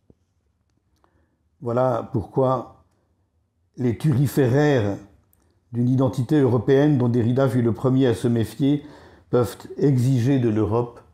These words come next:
qu'elle se mure en forteresse.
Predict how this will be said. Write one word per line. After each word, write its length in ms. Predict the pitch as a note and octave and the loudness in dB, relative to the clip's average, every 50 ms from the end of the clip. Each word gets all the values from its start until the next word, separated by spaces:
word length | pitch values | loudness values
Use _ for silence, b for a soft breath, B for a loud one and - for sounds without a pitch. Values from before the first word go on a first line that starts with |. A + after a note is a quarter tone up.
| _ _ _ _ _ _ _ _ _ _ _ _ _ _ | _ _ _ _ _ _ _ _ _ _ _ _ _ _
qu'elle 160 | - A#2+ G#2+ | -6 -6 -6
se 140 | - - A#2+ | -4 -2 -2
mure 360 | A2+ A#2 B2+ B2+ B2+ A#2 A#2+ | 0 0 2 2 0 0 -2
en 60 | A2 G2 | -4 -4
forteresse. 760 | - A2 F#2+ - A2 G2 F#2 G#2 - - - - - - | -4 -6 -4 -4 -4 -4 -4 -6 -10 -12 -16 -20 -20 -20